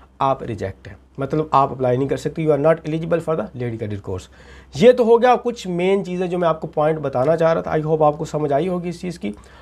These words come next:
अब हम कुछ और मेन चीज़ें जो है ना वो यहाँ पर डिस्कस कर लेते हैं। अब इसको ध्यान से देखिएगा, डॉक्यूमेंट्स कौन से लेके जाने हैं और वेरीफाई करवाने कहाँ से और कौन कौन से करवाने। काफ़ी कैंडिडेट्स को इसके बारे में जो है ना वो मुश्किल होती है, तो हम यहाँ पर जो है ना वो चेक कर लेते हैं। चले जी,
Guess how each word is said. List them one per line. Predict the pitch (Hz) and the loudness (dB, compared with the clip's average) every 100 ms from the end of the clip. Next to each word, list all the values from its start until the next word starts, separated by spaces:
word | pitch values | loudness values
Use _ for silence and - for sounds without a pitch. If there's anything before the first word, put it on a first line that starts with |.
| - | -2
अब | 214 226 | 4 4
हम | 226 240 | 4 0
कुछ | 240 233 - | -4 -6 2
और | 208 233 | 6 6
मेन | 190 175 175 | 6 -2 -4
चीज़ें | 165 170 | -6 -6
जो | 170 | -4
है | |
ना | 175 | -4
वो | 165 | -2
यहाँ | 151 | -4
पर | 151 143 | -6 -8
डिस्कस | 139 160 156 | -10 -10 -4
कर | 160 | 0
लेते | 160 - | 0 0
हैं। | 165 | -2
अब | |
इसको | 170 170 | -2 -4
ध्यान | 143 135 135 | -4 -2 -2
से | 147 | -2
देखिएगा, | 151 185 190 196 | -6 -4 -2 -2
डॉक्यूमेंट्स | 139 214 277 254 240 | 2 2 2 2 0
कौन | 202 196 | 0 0
से | 196 | 2
लेके | 185 180 185 | 0 0 0
जाने | 190 220 | 0 0
हैं | - - - | -4 -16 -4
और | 190 | -2
वेरीफाई | 170 143 180 196 247 214 - 196 233 226 | -2 0 2 2 0 -2 2 2 2 -2
करवाने | 196 180 175 175 185 | 0 4 4 4 0
कहाँ | 151 135 151 | -2 -4 -4
से | - | 0
और | 196 170 | 0 0
कौन | 185 185 175 | 0 0 0
कौन | 151 | -2
से | 143 143 | -2 -4
करवाने। | 135 127 139 | -2 0 -2
काफ़ी | 135 160 196 | 0 0 0
कैंडिडेट्स | 180 165 170 165 | -2 2 2 0
को | - 175 - - - | -2 -6 -8 -14 -8
इसके | 180 196 | -4 0
बारे | 160 151 160 | 2 2 2
में | 156 | 2
जो | 156 | 2
है | |
ना | 156 | 0
वो | |
मुश्किल | 139 135 165 147 | -2 -4 -4 -2
होती | 143 156 | -4 -4
है, | 165 | -6
तो | 165 | -4
हम | 147 170 170 | -4 -4 -2
यहाँ | 151 135 | -2 -2
पर | 143 135 | -2 -2
जो | |
है | 139 | 2
ना | 156 | 2
वो | 190 196 - - | 0 -6 -16 0
चेक | 151 123 | 0 2
कर | 110 | -2
लेते | 107 104 117 | -2 -4 -4
हैं। | 104 101 - | -6 -8 0
चले | 180 185 | 0 2
जी, | 175 | -2